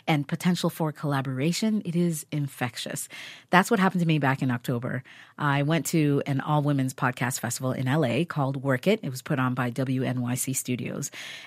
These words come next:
And there were inspiring talks and great advice. And I got to see a live taping of the Two Dope Queens podcast, which was hilarious. There was also an intimate panel with the women of Another Round, who I absolutely love.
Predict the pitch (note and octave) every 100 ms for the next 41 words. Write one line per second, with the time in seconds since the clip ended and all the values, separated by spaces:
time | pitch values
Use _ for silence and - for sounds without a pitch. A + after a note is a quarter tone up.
0 | - D3+ D3+ D3+ D3+ D3 C#3+ C#3+ - D3
1 | C#3+ D3 - A3+ G#3 G3+ - - - -
2 | - D3+ D3 D3+ D3 C#3 F3+ G3 F#3+ F#3+
3 | - D#3+ D3+ - E3+ F3+ F3+ F3+ D#3 D3
4 | C#3 D#3 E3+ E3 D#3+ E3+ C#3+ C#3 F#3 E3+
5 | E3 D#3+ G3+ A3 A#3 A3+ A3 A3+ G#3 A#3
6 | A3 G3+ G3+ F#3+ G3 G3 G3 F#3+ - -
7 | - - D3+ D3+ C#3 C#3+ C3+ D3+ D3 -
8 | D3 C#3+ - D3+ - F3 F3+ E3 - D#3+
9 | D3+ E3 D#3+ D3+ C#3 D3 D3 C#3 C#3 C3+
10 | C3 C3+ C3 C#3 D3 D#3+ - C#3 C3 C3
11 | B2+ - C#3+ - D3 - C3 B2+ C3+ C3+
12 | D#3